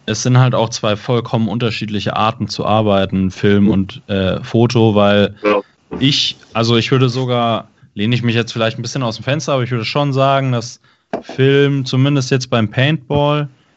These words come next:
Speaker 1: schon ein bisschen aufwendiger ist, weil du dir, wenn du's gut machst, also Ole hat auf jeden Fall, schätze ich mal, wenn er irgendwo hingefahren ist,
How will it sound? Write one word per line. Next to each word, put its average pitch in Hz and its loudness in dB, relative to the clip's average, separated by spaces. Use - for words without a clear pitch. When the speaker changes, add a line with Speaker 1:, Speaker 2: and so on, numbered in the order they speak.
Speaker 1:
schon 139 0
ein 113 0
bisschen 127 0
aufwendiger 104 0
ist, 98 -2
weil 104 2
du 107 0
dir, 107 0
wenn 117 2
du's 117 0
gut 202 0
machst, 170 0
also 107 0
Ole 175 4
hat 135 0
auf 117 -4
jeden 139 0
Fall, 131 0
schätze 127 -4
ich 127 -10
mal, 123 0
wenn 117 0
er 104 0
irgendwo 110 0
hingefahren 127 0
ist, 120 -4